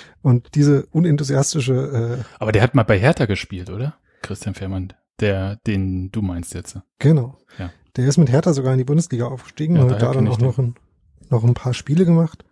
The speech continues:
Speaker 1: Ähm, ist dann neunzehnhundertachtundneunzig zum K S C gewechselt und vom K S C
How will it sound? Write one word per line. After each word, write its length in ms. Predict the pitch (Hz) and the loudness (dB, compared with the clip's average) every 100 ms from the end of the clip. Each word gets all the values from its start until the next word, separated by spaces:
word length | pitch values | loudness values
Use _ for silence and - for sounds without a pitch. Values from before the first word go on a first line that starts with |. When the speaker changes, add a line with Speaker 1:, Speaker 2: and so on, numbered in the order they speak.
| - - - - _ _ - | -20 -20 -20 -20 _ _ 0
Speaker 1:
Ähm, 420 | 135 131 127 131 - | 2 4 2 -2 -4
ist 220 | 120 - | -4 -2
dann 300 | 131 156 143 | 0 2 2
neunzehnhundertachtundneunzig 840 | 131 135 139 135 - 147 135 127 | 0 -2 -6 -6 0 0 0 -4
zum 300 | - 120 120 | -2 0 0
K 180 | - 123 | -2 -2
S 200 | 110 - | -2 -2
C 380 | - 147 196 190 | 0 2 2 0
gewechselt 500 | 147 143 143 156 147 | -2 -2 -2 -2 -2
und 240 | - 143 156 | 0 0 0
vom 220 | - 131 | 0 0
K 180 | 131 127 | 2 0
S 180 | - | -2
C 380 | - 135 139 151 | -4 -4 -2 -4